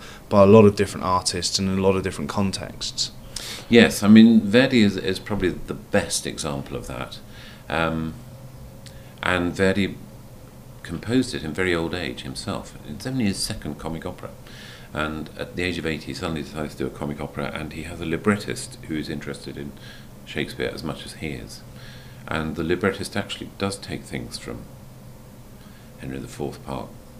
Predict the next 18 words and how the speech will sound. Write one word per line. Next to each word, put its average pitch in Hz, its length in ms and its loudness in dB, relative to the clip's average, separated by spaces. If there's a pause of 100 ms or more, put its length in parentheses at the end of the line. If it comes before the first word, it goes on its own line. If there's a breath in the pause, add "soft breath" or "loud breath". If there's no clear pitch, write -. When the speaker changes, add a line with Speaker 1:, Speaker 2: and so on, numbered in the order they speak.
(120)
Speaker 2:
One, 64 480 -8
as 65 200 -10
well 73 240 -4
as 65 180 -8
Merry 65 180 -4
Wives 64 280 -8
of 65 80 -10
Windsor, 69 240 -6
although 69 240 -4
the - 140 -12
story 80 300 -4
is 64 80 -8
Merry 67 200 -6
Wives 67 260 -8
of - 60 -16
Windsor. 69 300 -10 (880 loud breath)
Uh, 90 340 -2
and 95 500 6